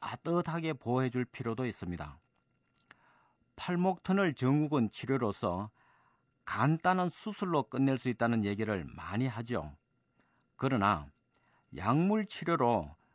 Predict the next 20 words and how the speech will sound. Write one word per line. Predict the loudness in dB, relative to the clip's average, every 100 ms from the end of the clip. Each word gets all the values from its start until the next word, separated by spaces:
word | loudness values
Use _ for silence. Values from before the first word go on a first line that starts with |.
| _ _ _ _ -4
터널의 | 2 4 4 2 0 -2 -10 _
부은 | 2 4 4 2 0
부위를 | 0 2 4 2 0 -4 _ _ _ _ -12
가라앉게 | -8 -2 0 0 -4
한다든지 | -4 -4 -2 -2 -6 -8 -16 _ _ _ _ _ _
혈액순환을 | -2 0 0 -2 -2 2 2 2
좋게 | -2 -4 -4 -2 -2
하면 | 0 2 0 -4 _ _ _ _ _
수술까지 | -16 -6 -4 -2 -2 -2 0 -2
하지 | -2 -2 0
않더라도 | 0 0 0 2 2 -2 -4 -16 -10
좋은 | 0 4 4 4
결과를 | 0 -2 0 -2 -4 -6
얻게 | -6 -4
됩니다. | -4 -4 -6 -8 -12 _ _ _ _ _ _
한방 | -4 0 4 4 4
치료도 | 2 -2 0 2 0
한 | -2 -6 -2
몫을 | 0 -2 -4 -6
하죠. | -6 -6 -6